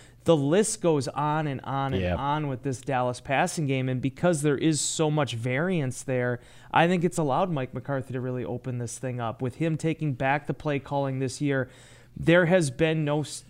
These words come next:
Speaker 1: no pullback. I mean, they are fifth right now in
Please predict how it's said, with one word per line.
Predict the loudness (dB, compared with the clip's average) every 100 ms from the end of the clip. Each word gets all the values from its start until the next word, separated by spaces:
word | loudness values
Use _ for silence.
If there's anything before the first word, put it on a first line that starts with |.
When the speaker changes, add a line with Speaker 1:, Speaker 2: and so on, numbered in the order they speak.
| -18
Speaker 1:
no | -6 0 0
pullback. | 0 0 2 0 -2 -10
I | -8
mean, | -2
they | 0
are | 0
fifth | 0 -2 -2 -2
right | -2 -2 -4
now | -2 0 -2 -6 -20 -20 -6
in | 2 4